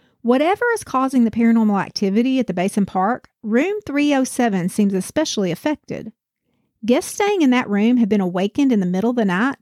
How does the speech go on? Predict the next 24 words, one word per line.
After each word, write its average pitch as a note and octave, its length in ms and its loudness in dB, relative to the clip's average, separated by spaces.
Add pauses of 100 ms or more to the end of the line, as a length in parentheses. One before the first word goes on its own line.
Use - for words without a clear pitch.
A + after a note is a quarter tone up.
by F#3+ 120 0
the G3 80 0
specter B3+ 600 -4
of G#3 120 -2
a G#3+ 40 2
cowboy. G3+ 600 -2 (360)
Yeehaw! F#4 500 0 (1160)
Other G#4 260 2
frequently C#4 440 0
reported G3 400 -2
sightings G#3 420 -2
include F#3+ 320 -2
a F3+ 80 -4
little A3 300 0
girl D4 340 0
in G3 140 2
a - 20 0
yellow G3+ 380 0
dress B3 420 -2
with G3+ 100 -4
her F#3 120 -4
hair G#3+ 180 0
in F#3+ 100 0
pigtails, C#4+ 640 -2